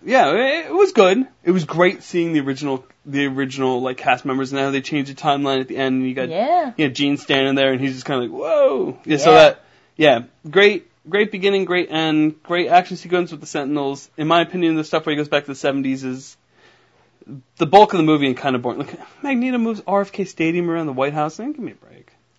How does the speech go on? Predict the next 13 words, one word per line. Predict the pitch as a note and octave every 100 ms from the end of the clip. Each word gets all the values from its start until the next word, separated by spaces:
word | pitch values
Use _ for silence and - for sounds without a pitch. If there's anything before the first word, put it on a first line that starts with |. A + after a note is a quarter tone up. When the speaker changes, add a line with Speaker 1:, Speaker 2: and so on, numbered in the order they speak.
| F3 _
Speaker 2:
All | A3
right, | F3+ D3+ D#3 _
fine. | A2+ A2+ A#2 A#2+ A#2+ - _ _ _ _ _ -
Speaker 1:
Ugh. | D#3+ E3 - - - - - _ _ _ -
But |
you | F3
know | G3+
what | F3
else | F#3+
came | - C#3+
out | B2+
that | B2
year? | B2+ A#2+